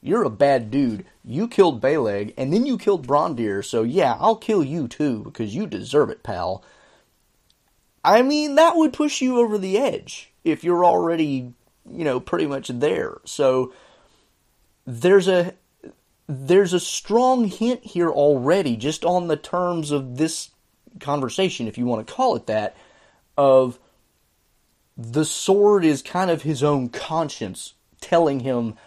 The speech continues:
"You deserve to die 'cause you're a bad dude."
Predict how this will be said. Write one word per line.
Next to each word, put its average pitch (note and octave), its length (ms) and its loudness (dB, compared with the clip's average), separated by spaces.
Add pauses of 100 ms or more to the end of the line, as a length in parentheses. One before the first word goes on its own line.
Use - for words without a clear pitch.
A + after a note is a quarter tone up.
(320)
"You G3 220 -2
deserve B2 480 0
to A2 100 -6
die - 420 -8
'cause A2 200 -8
you're D#3 180 2
a G2+ 60 -2
bad A2 560 -4
dude." C#2 380 -12